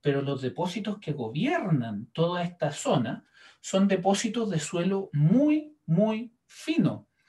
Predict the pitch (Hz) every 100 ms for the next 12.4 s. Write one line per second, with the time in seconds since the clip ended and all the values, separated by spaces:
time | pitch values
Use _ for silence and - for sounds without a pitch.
0 | - - - 151 196 294 220 220 220 185
1 | 151 151 143 131 143 165 143 135 127 127
2 | 120 113 113 113 - _ _ 151 202 185
3 | 147 120 - 285 147 - - 151 143 147
4 | 151 131 127 165 160 160 165 180 - -
5 | 180 - 359 - - - - _ _ _
6 | _ _ - 117 170 247 - _ _ _
7 | _ _ _ _ _ 147 139 147 196 233
8 | 202 175 151 131 - 208 214 - 208 202
9 | 170 175 - 233 180 135 147 - - 135
10 | 143 185 202 - 156 139 139 170 180 202
11 | - 170 165 175 165 143 143 127 151 175
12 | - - -